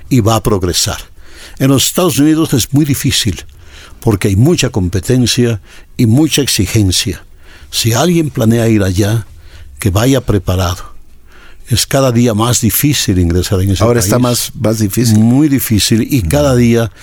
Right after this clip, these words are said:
Speaker 1: requiere de más merecimi-, merecimientos.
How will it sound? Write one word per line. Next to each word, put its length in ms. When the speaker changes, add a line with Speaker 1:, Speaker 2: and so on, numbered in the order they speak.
Speaker 1:
requiere 460
de 100
más 680
merecimi-, 600
merecimientos. 840